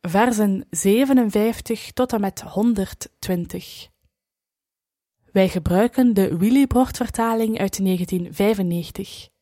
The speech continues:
En alle uitzendingen, alle uitzendingen die al gepasseerd zijn, kan u vinden op onze website w w w punt radiomaria punt b e.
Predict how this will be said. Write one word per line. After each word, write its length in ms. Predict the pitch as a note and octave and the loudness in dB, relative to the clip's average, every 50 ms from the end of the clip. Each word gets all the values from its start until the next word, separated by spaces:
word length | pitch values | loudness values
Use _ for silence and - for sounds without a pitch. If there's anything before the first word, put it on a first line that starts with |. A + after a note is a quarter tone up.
| _ _ _ _ _ _ _ _ _ _ _ _ _ _ _ _ | _ _ _ _ _ _ _ _ _ _ _ _ _ _ _ _
En 340 | - E3+ G3 A3+ A#3 - - _ - | -2 2 2 2 2 0 -2 _ 0
alle 460 | - F#3+ G#3+ A#3 A#3+ A#3 A3 - - _ _ _ _ _ _ _ _ | 2 4 4 4 4 4 2 0 -4 _ _ _ _ _ _ _ _
uitzendingen, 1000 | - F#3+ A3 A#3+ - - - B3+ B3 A#3+ B3 B3 B3 B3+ B3 B3+ B3+ B3+ - _ _ _ _ _ _ _ _ _ _ _ | 0 0 0 0 0 0 0 2 2 2 2 4 4 4 4 2 2 0 -4 _ _ _ _ _ _ _ _ _ _ _
alle 220 | - G#3+ G#3+ G#3+ - | 0 2 2 2 2
uitzendingen 880 | F#3+ G#3 G#3 - G#3+ G3 F#3+ F#3 F3+ D#3+ F3+ F3+ F3 F3+ F3+ F3 F3 | 2 0 0 0 0 0 0 -2 -2 -2 -2 -2 -2 -2 -2 -4 -2
die 180 | E3 F3+ F3+ E3+ | -2 0 0 0
al 80 | E3+ D#3+ | -2 -4
gepasseerd 640 | - E3+ - - D#3 - - G#3+ A3+ B3+ - - | -6 -8 -8 -8 -8 -4 0 0 0 0 0 -4
zijn, 420 | - B3+ B3 A#3+ A#3+ B3 - _ _ _ _ _ _ _ _ _ _ _ _ _ _ _ _ _ | -6 -4 -2 -2 -4 -4 -8 _ _ _ _ _ _ _ _ _ _ _ _ _ _ _ _ _
kan 340 | - B3+ C4+ C#4 D4+ C#4 C4+ - | 0 2 4 4 4 2 0 0
u 160 | G#3+ G#3 F#3+ | 0 0 0
vinden 480 | D#3+ F3 G#3+ A#3+ C4 C4 C4 B3 A#3 - | 2 2 4 6 6 6 6 4 0 -2
op 200 | F#3 - - - | -6 -8 -6 -6
onze 240 | F3+ F#3 E3 E3 D#3 | -4 -4 -4 -4 -4
website 580 | E3 E3+ - - - D#3+ E3 F3 - - - - | -6 -6 -8 -10 -10 -10 -12 -14 -14 -18 -10 -4
w 60 | F3 | 0
w 260 | F#3 G3+ G3 F#3 E3+ | 2 2 2 2 2
w 180 | F3+ G3+ A#3+ - | 2 0 0 0
punt 260 | - A3 G#3 - - | 0 0 -2 -2 -4
radiomaria 960 | - F3+ E3 F3+ G3 A3 B3 G3 F#3 F3+ F3+ E3+ E3+ F3+ G#3 A3 A3+ G#3+ A3 | -6 -4 -2 -2 0 0 0 0 0 0 0 -2 -4 -2 -2 -2 -2 -4 -6
punt 420 | - _ - B3 A#3+ A#3 - - | -6 _ -2 -2 -2 -2 -4 -6
b 60 | F3+ E3+ | -6 -6
e. 440 | E3 E3 - - E3 D#3+ E3 D#3+ | -6 -6 -6 -8 -8 -8 -8 -10